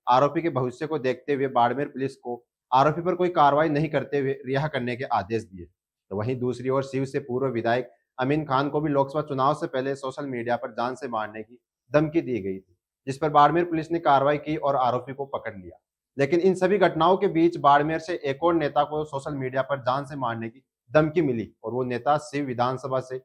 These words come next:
निर्दलीय विधायक और काफी कम समय में राजनीति में अपनी पहचान बनाने वाले रविंदर सिंह भाटी हैं। आपको बता दें कि रविंदर सिंह भाटी को बाड़मेर जैसलमेर लोकसभा सीट से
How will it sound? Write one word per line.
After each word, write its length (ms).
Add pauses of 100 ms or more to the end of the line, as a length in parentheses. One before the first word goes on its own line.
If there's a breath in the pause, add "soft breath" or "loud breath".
(280)
निर्दलीय 360
विधायक 460
और 100
काफी 320 (140)
कम 160
समय 280
में 120
राजनीति 440
में 120
अपनी 320 (340)
पहचान 340
बनाने 300
वाले 200
रविंदर 300
सिंह 240
भाटी 280
हैं। 100 (400)
आपको 240
बता 220
दें 140
कि 60
रविंदर 280
सिंह 200
भाटी 260
को 160
बाड़मेर 420
जैसलमेर 380
लोकसभा 340
सीट 280
से 220